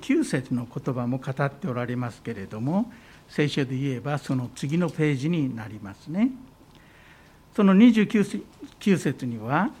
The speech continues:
「私は心が柔和でへりくだっているから、あなた方も私のくびきを追って私から学びなさい。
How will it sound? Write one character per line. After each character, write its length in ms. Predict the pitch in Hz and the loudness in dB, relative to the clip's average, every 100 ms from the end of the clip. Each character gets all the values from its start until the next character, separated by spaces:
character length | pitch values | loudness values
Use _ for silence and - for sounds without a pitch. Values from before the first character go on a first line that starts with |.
| - - - - - - - - | -20 -20 -20 -20 -20 -20 -20 -8
「私 480 | 143 143 208 202 202 | -2 6 6 6 6
は 200 | 185 165 | 6 6
心 480 | - 147 170 190 175 | 2 -2 2 2 4
が 360 | 156 151 127 - 170 | 2 2 -2 -8 0
柔 340 | 143 214 247 | 6 10 10
和 240 | 147 123 | 8 2
で 320 | 110 135 160 - - - | 0 0 0 -2 -14 -4
へ 80 | 170 | 2
り 140 | 233 | 2
く 120 | 240 | 2
だ 120 | 233 208 | 2 2
っ 60 | |
て 300 | 208 - - | -2 -6 -2
い 80 | 127 | -2
る 100 | 101 | -4
か 120 | - 98 | -10 -8
ら、 220 | 123 170 - - - - - - - - - _ | -4 -4 -6 -20 -20 -20 -20 -20 -20 -20 -20 _
あ 100 | 147 | 4
な 100 | 175 | 6
た 120 | 185 | 8
方 180 | 160 165 | 6 6
も 140 | 151 | 6
私 340 | 147 151 180 202 | 6 4 2 4
の 120 | 160 | 2
く 220 | 160 175 | 2 0
び 120 | 165 | 2
き 220 | 202 214 190 | 2 4 4
を 100 | 180 | 4
追 80 | |
っ 20 | 170 | 0
て 520 | - - 160 180 - - | -8 0 2 2 -2 -6
私 500 | 143 127 160 165 - | -4 0 0 0 -4
か 160 | - 110 | -6 -2
ら 320 | 139 175 - - - | 2 2 0 -8 -6
学 360 | 113 131 214 226 | 0 4 6 8
び 80 | |
な 160 | 202 190 | 6 4
さ 200 | - | 0
い。 60 | 165 | -4